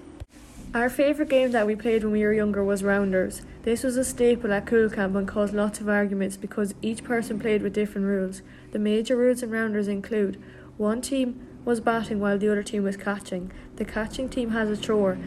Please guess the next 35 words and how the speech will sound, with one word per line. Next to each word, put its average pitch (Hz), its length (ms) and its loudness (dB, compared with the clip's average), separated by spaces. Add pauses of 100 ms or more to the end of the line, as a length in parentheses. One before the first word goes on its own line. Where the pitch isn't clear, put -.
(160)
They 208 140 2
throw 220 280 2
the 254 60 6
ball 240 280 4
to 220 100 -4
each 214 240 0
batter, 202 380 2
who 196 120 0
tries 208 340 0
to 202 60 -8
hit 214 200 -2
the - 40 -12
ball 208 240 2
as 196 120 0
far 196 240 -2
as 196 120 -2
they 196 120 -4
can. 190 400 -4 (340)
The 214 120 -2
catching 220 380 -4
team 233 220 -2
has 214 200 -2
to - 80 -10
catch 233 300 -4
the 220 100 -6
ball 208 360 2
or 196 120 -2
hit 226 260 -2
the 202 60 -12
base 214 360 2
the 202 100 -6
person 202 320 -2
is 190 120 -2
running 196 260 0
to. 185 260 -4